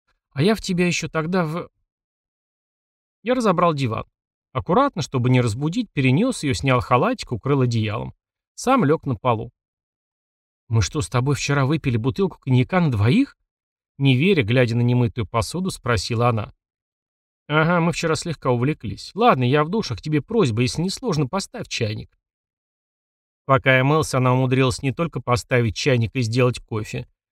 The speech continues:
ну и перемыть всю посуду, настрогать бутербродов, изготовить яичницу. «Вот, держи, это ключи от твоей комнаты в бывшем общежитии. Я тебе дам денег, хватит на первое время. Сейчас заскочим в отдел, и я сделаю фотографию, а потом отвезу тебя».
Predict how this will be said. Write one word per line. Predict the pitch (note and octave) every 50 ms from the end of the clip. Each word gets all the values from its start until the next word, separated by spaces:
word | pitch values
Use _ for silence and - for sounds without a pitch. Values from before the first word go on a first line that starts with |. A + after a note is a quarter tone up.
| _ _ -
ну | G#3 C4+
и | B3+
перемыть | - - F#3 E3 D#3 D3 C3 A#2
всю | - - C#3 A#2+
посуду, | - - B2 B2 - - B3+ C4+ A3+ G#3
настрогать | F3 C#3+ - - - C3 C3 B2 B2 A#2 G#2+
бутербродов, | G#2 A2 - C3+ B2+ B2+ D3+ G3 B3+ C4+ A3+ A3+ - -
изготовить | B2+ A2+ A2+ B2+ A#2 - B2 B2+ B2 B2 - -
яичницу. | C3 B2 A2 A2 - - A#2 A2+ - - B2 C3 - _ _ _ _ _ _ _ _ _ _ _ _ _ _ _ _ _ _ _
«Вот, | - D3+ C#3+ B2+ A2+
держи, | B2+ D3+ D3 C3 C3
это | A#2 - B2
ключи | G2+ C3 C#3+ C3+ - - C3
от | A2+ -
твоей | - B2+ B2 B2
комнаты | B2 - - G#3 G#3 G3 C#3 - B2
в | A2
бывшем | G#2 A#2+ C#3+ C3+ - - C3 B2
общежитии. | - - - C3 A2 G2 G2+ F#2 - - G#2+ A2+ - - _ _ _ _ _ _ _
Я | - E3 F3+
тебе | - G3 F#3 F#3
дам | F3 F#3+ F#3 F3+
денег, | F3 F#3 A#3 A3+ E3+ B2 -
хватит | - - F#3 G3+ D#3+ - -
на | B2+ A#2
первое | F#2+ B2 A#2 A2 A#2 A2+
время. | A2 G#2+ G#2+ G#2 A#2 A#2 G#2
Сейчас | - C#3+ - - F#3 D3+
заскочим | C3+ D#3+ D#3+ - - E3+ D#3 D#3 - - C#3 C3+
в | C3
отдел, | D3 D3 D3 D#3 G3+ A3+ F#3+
и | C#3
я | B2+ B2+ B2+
сделаю | B2 C3+ G3 G3+ F#3+
фотографию, | - - D3+ - D#3+ C3+ A#2 A#2 A#2 A2 F#2+ - B2+
а | A#2
потом | - E3 - C4 A#3
отвезу | A3 - E3+ D#3 B2+ A2 A2
тебя». | G2 - - A2 A2+ A#2